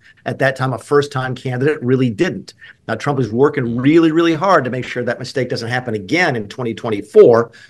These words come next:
But that being said, a lot of Cruz's team has signed on with DeSantis. So if there's a chance for anybody to overperform next Monday, I'll be looking for Ron,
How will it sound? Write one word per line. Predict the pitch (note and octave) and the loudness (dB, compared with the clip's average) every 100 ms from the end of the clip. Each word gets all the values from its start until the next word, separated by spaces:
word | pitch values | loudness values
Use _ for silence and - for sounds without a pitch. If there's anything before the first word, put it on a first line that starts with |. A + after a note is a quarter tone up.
| _ | _
But | A#2 G#3 G3+ B2+ - | 0 4 4 2 2
that | D3 F3 | 0 2
being | D#3+ D3 | 2 0
said, | C3+ E3 D3+ A#2+ A#2+ A#2 _ _ - | 0 2 2 2 -4 -6 _ _ -6
a | D3 | -4
lot | B2 D3+ F3+ - | 0 0 0 -2
of | C3+ A#2 C3+ | -6 -6 -12
Cruz's | - - G3 A3+ E3 D3+ C3+ - | -12 -6 -2 -2 0 0 -2 -8
team | - - A#3+ D#3 A#2 | -10 -4 0 2 0
has | A#2+ B2 | -2 -4
signed | - C#3+ C#3+ C3 | -2 -2 0 0
on | C3 | -2
with | B2+ B2+ | -4 -8
DeSantis. | G#2 - D3+ B2+ A2+ - - - _ _ - - _ | -12 -6 -2 -2 -4 -12 -16 -16 _ _ -20 -20 _
So | - | 2
if | C3 | 4
there's | C3 | 4
a | B2 | 2
chance | A#2+ G#3+ C4 | 2 2 2
for | F3 | 0
anybody | C#3 D#3+ D3+ C#3+ | 4 6 6 6
to | B2 | 6
overperform | C#3+ C#3+ D3+ D3+ A2 - D3 C#3+ | 6 6 4 0 0 2 4 4
next | A2+ - | 0 -4
Monday, | B2 A2+ A2+ | -6 -4 0
I'll | A2+ D3 | 0 0
be | |
looking | D#3+ D#3 - C3+ | -2 -4 -6 -6
for | A#2+ | -2
Ron, | A2+ A#2 B2 B2 B2 | -2 0 0 0 -2